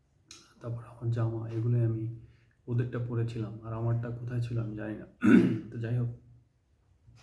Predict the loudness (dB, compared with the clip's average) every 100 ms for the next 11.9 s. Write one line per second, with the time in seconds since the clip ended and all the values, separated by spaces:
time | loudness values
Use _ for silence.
0 | -20 _ _ -20 -20 _ _ _ -10 -4
1 | -2 0 2 2 2 2 2 2 0 0
2 | -4 -6 -4 -4 -6 -10 -20 -20 _ _
3 | _ -8 -6 -4 -6 -6 -8 -10 -12 -14
4 | -20 _ _ _ _ _ -14 -8 -6 -8
5 | -12 -12 -8 -8 -8 -8 -6 -4 -2 0
6 | 2 2 -2 -6 -14 -18 -20 -20 _ _
7 | _ _ -2 2 2 2 0 -2 -8 -12
8 | -16 -20 -20 _ _ _ _ _ -8 -6
9 | -2 0 2 2 0 -2 -4 -8 -8 -10
10 | -12 -14 -16 -20 -20 -10 -6 -4 -4 -4
11 | -6 -10 -12 -10 -10 -8 -8 -8